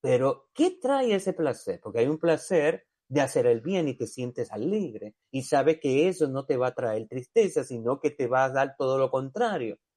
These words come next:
So, ¿sí? ¿Pero qué hay un placer de ir a tal lugar?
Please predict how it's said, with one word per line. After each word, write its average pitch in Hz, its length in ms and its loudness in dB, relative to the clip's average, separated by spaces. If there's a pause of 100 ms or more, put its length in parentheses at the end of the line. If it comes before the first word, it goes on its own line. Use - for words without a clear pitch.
(140)
So, - 320 -2 (1000)
¿sí? - 220 -12 (560)
¿Pero - 260 -16
qué 165 280 -16
hay 156 220 -4
un 147 60 -8
placer 139 640 -12 (340)
de 113 200 -2
ir 139 320 2
a 131 160 -2
tal 135 200 0
lugar? 143 480 -2